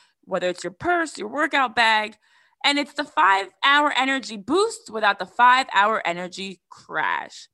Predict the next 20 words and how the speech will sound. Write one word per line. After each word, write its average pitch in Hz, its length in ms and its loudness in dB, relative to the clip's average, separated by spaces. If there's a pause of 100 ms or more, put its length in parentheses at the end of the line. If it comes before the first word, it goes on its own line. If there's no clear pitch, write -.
(140)
Three 349 180 4
delicious 381 400 2
flavors. 226 460 -2
I've 185 120 0
tried 247 300 0
them 254 120 -4
myself. 170 540 -2
Peanut 262 220 -6
butter 240 220 0
honey, 311 340 0
chocolate 208 400 0
coconut, 262 480 -2
chocolate - 380 -4
mint. 254 400 -4 (440)
It's - 200 -14
like 247 180 -2
drinking 311 380 -4
a 294 40 -2
monster 247 520 -2
drink 196 360 -8